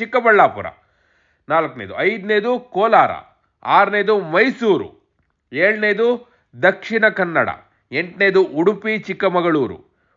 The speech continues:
ಒಂಬತ್ತು ಶಿವಮೊಗ್ಗ, ಹತ್ತು ದಾವಣಗೆರೆ, ಹನ್ನೊಂದು ಚಿತ್ರದುರ್ಗ, ಹನ್ನೆರಡು ಹಾವೇರಿ, ಹದಿಮೂರು ಬಳ್ಳಾರಿ, ಹದಿನಾಲ್ಕು ಉತ್ತರ ಕನ್ನಡ, ಹದಿನೈದು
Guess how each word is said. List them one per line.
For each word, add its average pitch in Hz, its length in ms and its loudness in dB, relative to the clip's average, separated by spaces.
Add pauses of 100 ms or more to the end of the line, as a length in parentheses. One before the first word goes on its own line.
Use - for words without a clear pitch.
ಒಂಬತ್ತು 196 540 -2
ಶಿವಮೊಗ್ಗ, 175 640 2 (680)
ಹತ್ತು 160 380 -4 (220)
ದಾವಣಗೆರೆ, 123 840 0 (760)
ಹನ್ನೊಂದು 196 420 -2 (180)
ಚಿತ್ರದುರ್ಗ, 202 600 0 (760)
ಹನ್ನೆರಡು 208 440 2 (160)
ಹಾವೇರಿ, 151 680 2 (640)
ಹದಿಮೂರು 220 540 0 (160)
ಬಳ್ಳಾರಿ, 165 640 4 (600)
ಹದಿನಾಲ್ಕು 185 600 -2 (460)
ಉತ್ತರ 170 520 0 (120)
ಕನ್ನಡ, 139 340 0 (600)
ಹದಿನೈದು 214 540 2